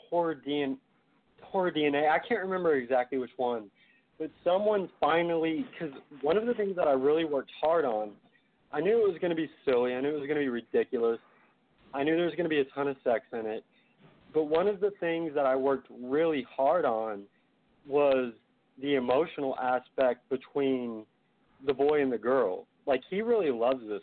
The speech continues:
girl. And so, in essence, Tennessee Gothic is a coming-of-age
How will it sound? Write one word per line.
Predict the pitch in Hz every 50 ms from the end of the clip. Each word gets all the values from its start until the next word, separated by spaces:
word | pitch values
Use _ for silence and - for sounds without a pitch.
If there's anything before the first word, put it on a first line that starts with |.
| _
girl. | - 104 95 95 92 - _ _ _ _ _ _ _ _ _ _ _ _ -
And | 151 147 147 147 143 139 135 135 -
so, | - 165 160 156 147 135 127 135 - _ _ _ _ -
in | 160 139
essence, | 147 175 226 226 - - 170 151 147 139 131 131 _ _ _ _ _ _ _ _ _ _ _ _ _ _ _ _ - _ _ _ _
Tennessee | - 190 202 196 - 185
Gothic | 156 143 139 139 143 139 147 135 135
is | 127 117
a | 113 110 - -
coming-of-age | 135 131 131 123 117 110 101 113 113 113 110 110 101 98